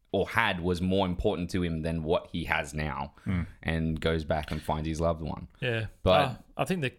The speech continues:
Speaker 3: the chemistry plays out well, though.
Speaker 1: Yeah, and there's more
Speaker 3: Yeah.
Speaker 1: than just that. I
Speaker 3: Yeah.
Speaker 1: mean, like, I'm not, I'm really
Speaker 3: Yeah, plus the music
Speaker 1: baselining
Speaker 3: and all that,
Speaker 1: everything.
Speaker 3: yeah. It's good.
Speaker 1: But, and, and maybe the best part about it is the fact that the concept of it is, like, you know, gets hit by the bus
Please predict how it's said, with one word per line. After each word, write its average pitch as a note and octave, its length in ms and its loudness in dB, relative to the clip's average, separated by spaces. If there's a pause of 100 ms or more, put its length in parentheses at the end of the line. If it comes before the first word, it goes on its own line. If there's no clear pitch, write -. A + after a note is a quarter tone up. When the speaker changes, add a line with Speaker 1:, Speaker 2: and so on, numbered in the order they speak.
Speaker 3:
the A#2+ 140 0
chemistry C3 500 -4
plays G#2+ 300 -4
out G2 120 -4
well, G2+ 140 -4
though. G2 200 -6 (300)
Speaker 1:
Yeah, A2 260 0 (120)
and A#2 120 4
there's A#2 120 2
more B2+ 160 4
Speaker 3:
Yeah. G#2 40 0
Speaker 1:
than G2 120 2
just F2 200 -2
that. C#2+ 260 -2 (100)
I D2+ 60 -6
Speaker 3:
Yeah. C#2+ 140 -4
Speaker 1:
mean, D2 100 -4
like, C#2+ 160 -4
I'm E2 80 0
not, E2 160 -2
I'm D#2+ 300 -2
really C#2+ 380 -4 (140)
Speaker 3:
Yeah, - 120 -10 (100)
plus E3 180 0
the - 60 -4
music A2+ 420 0
Speaker 1:
baselining C#2 260 -4
Speaker 3:
and - 80 -2
all - 120 0
that, G#2 140 0
Speaker 1:
everything. G#2 220 -4
Speaker 3:
yeah. F#2 40 -6 (400)
It's - 80 -14
good. - 160 -4 (220)
Speaker 1:
But, F2 180 6
and, G#2+ 160 2
and G#2+ 400 2
maybe A#2+ 300 2
the G2+ 100 2
best G2+ 240 2
part F2+ 160 6
about F2 220 4
it A#1+ 100 -2
is E2+ 160 0
the E2+ 80 0
fact - 280 -2
that D#2+ 140 -2
the - 60 -8
concept F2 560 0
of D#2+ 160 0
it D2+ 140 -2
is, D2+ 200 -4
like, D#2+ 240 0
you E2 60 -2
know, D#2 220 -2 (260)
gets D#2 200 -2
hit - 200 -2
by D#2 140 2
the D#2+ 80 -4
bus D#2 380 0